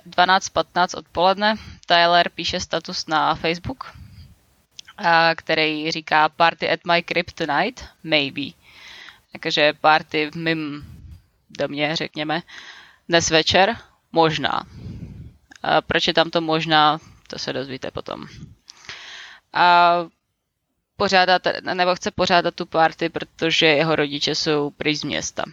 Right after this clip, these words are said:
A v osm patnáct potom píše další status, kdy už to je party at my house. Takže party, party v mém domě. A ostatní mu moc nevěří, protože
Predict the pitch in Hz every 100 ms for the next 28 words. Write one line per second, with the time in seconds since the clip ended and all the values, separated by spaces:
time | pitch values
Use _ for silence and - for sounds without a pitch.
0 | _ - - _ _ _ _ _ - -
1 | - - - - - _ - 175 175 170
2 | 170 - - - 190 208 - 170 - 208
3 | 208 - - 185 175 170 170 147 147 175
4 | 226 - 226 - 240 - - - - -
5 | 170 180 160 160 156 160 - - 160 -
6 | 156 151 - 147 143 - - - 151 143
7 | 101 71 - - - - - - _ _
8 | - _ _ _ - - - - - -
9 | _ _ _ - 151 147 - 139 - -
10 | 139 143 - 143 135 - 160 147 - -
11 | - - _ _ _ _ _ - - -
12 | - - - - 185 180 190 - 196 220
13 | 214 214 - 180 190 214 226 220 196 185
14 | - 175 - 185 175